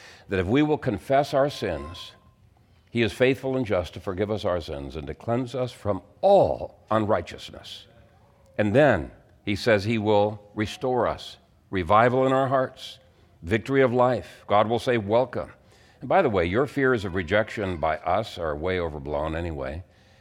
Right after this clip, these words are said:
'cause we're committed to saying welcome as well.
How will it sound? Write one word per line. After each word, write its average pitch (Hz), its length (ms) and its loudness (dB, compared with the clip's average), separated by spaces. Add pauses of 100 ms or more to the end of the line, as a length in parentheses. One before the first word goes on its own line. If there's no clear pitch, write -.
(140)
'cause 113 220 0
we're 131 200 0
committed 87 480 -4 (340)
to 95 420 0 (240)
saying 87 440 0
welcome 98 800 2 (120)
as 82 180 -2
well. 78 340 -2